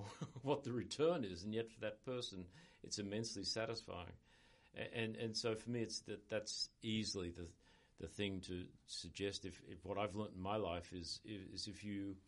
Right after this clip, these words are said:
truly enjoy doing it and it's a worthwhile and good endeavor,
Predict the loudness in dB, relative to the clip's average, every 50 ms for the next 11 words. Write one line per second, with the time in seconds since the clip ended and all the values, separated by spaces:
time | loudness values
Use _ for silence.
0 | -20 -20 -20 -20 -18 -10 0 2 6 6 8 8 6 4 2 2 4 6 6 6
1 | 6 4 2 2 2 2 0 -2 -4 -6 -10 -12 -10 -6 -4 -4 -2 -2 -4 -4
2 | -4 -6 -6 -8 -10 -10 -8 -6 -4 -2 -2 -2 -2 0 2 2 2 0 -2 -4
3 | 0 2 4 4 4 2 0 -2 -4 -4 -4 -4 -2 -4 -4 -2 0 0 0 0
4 | -2 -4